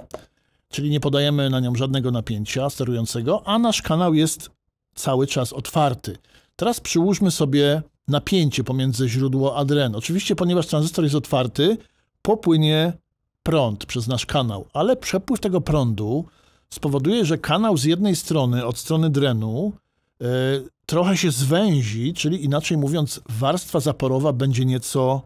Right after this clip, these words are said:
szersza, ta czerwona, od strony drenu. Skąd to się bierze? Prąd przepływający przez kanał powoduje, że powstaje na nim pewien spadek napięcia.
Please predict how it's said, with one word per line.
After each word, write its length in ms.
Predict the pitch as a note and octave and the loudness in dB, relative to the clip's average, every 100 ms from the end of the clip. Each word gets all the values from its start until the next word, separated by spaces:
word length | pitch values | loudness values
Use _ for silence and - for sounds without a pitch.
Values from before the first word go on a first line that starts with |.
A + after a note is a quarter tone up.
| _ _ _ _ | _ _ _ _
szersza, 520 | - - F3 C3 C3+ | -4 0 2 2 -2
ta 120 | A2+ A2+ | -6 -6
czerwona, 520 | C3 A#2 B2+ A2 F#2 _ | -4 -2 -2 -4 -8 _
od 140 | A#2 | -10
strony 420 | - A2+ A#2 B2 B2 | -8 -4 -2 -2 -4
drenu. 400 | A#2 B2+ A#2 F#2 - _ _ _ _ | -4 -2 -2 -6 -12 _ _ _ _
Skąd 320 | - - F#3+ - | -8 -2 -2 0
to 100 | A#3 | 0
się 120 | A3 | 2
bierze? 400 | F#3+ C3+ G#2+ F2+ _ | 4 2 0 -10 _
Prąd 260 | D#3+ A#3+ - | 0 0 0
przepływający 1000 | - G3+ F3+ F3+ F#3 B3 - F3+ D3+ - | -2 0 4 4 4 2 4 4 2 -6
przez 260 | - E3+ - | -2 -2 0
kanał 360 | - B2+ B2+ D#3 | 0 2 2 2
powoduje, 440 | D3+ C#3+ D#3+ A3+ | 2 2 2 2
że 120 | F#3 | 2
powstaje 580 | F3+ D3+ - E3+ E3 F#3+ | 0 -2 0 2 4 6
na 80 | E3 | 6
nim 180 | D#3+ C#3+ | 4 4
pewien 340 | D3+ D#3 D#3 | 4 4 4
spadek 600 | - - - D3 D#3 C#3+ | 0 -8 0 2 4 4
napięcia. 720 | D#3 B2 D#3+ B2+ A2 - F#2 | 2 2 2 2 0 -6 -10